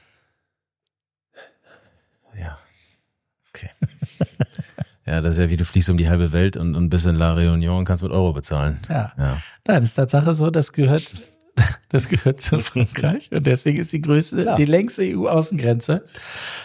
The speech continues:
Speaker 2: <laughs> Siebenhundertdreißig Kilometer lang.
Speaker 1: Habe ich übrigens als E-U-Außengrenze Deutschland Polen vorgeschlagen. Das kann ich, wie
Speaker 2: Wir können ja den, wir können ja sagen, dass wir den Podcast schon früher aufgenommen
Speaker 1: Ja.
Speaker 2: haben. <laughs>
Speaker 1: Entschuldigung. Aber, äh,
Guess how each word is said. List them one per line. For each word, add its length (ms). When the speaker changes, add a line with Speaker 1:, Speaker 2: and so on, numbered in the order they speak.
Speaker 2:
<laughs> 840
Siebenhundertdreißig 840
Kilometer 480
lang. 340
Speaker 1:
Habe 160
ich 140
übrigens 340
als 160
E-U-Außengrenze 720
Deutschland 340
Polen 260
vorgeschlagen. 720
Das 220
kann 180
ich, 180
wie 200
Speaker 2:
Wir 120
können 220
ja 40
den, 220
wir 160
können 200
ja 80
sagen, 280
dass 220
wir 60
den 180
Podcast 340
schon 160
früher 260
aufgenommen 460
Speaker 1:
Ja. 120
Speaker 2:
haben. 200
<laughs> 220
Speaker 1:
Entschuldigung. 640
Aber, 400
äh, 140